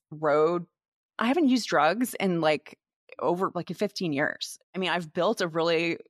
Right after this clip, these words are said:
successful career. Like, I'm, I'm good, but there is still that shame. And so I commit right now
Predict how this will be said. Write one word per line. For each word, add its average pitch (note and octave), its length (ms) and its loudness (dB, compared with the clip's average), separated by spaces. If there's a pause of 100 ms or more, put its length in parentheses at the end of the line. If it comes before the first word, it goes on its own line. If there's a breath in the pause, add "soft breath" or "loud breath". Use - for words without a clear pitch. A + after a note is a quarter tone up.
successful D#3+ 600 -6
career. B3+ 580 2
Like, F3+ 260 0
I'm, F3+ 300 0
I'm C4 200 0
good, F#3 500 2
but F3+ 260 2
there C#3+ 140 -2
is D#3 160 -4
still D3+ 220 -2
that D3+ 180 0
shame. G#3+ 560 -2
And F3+ 180 -2
so E3 540 2
I E3 140 4
commit B3 520 0
right E3+ 240 0
now E3+ 520 0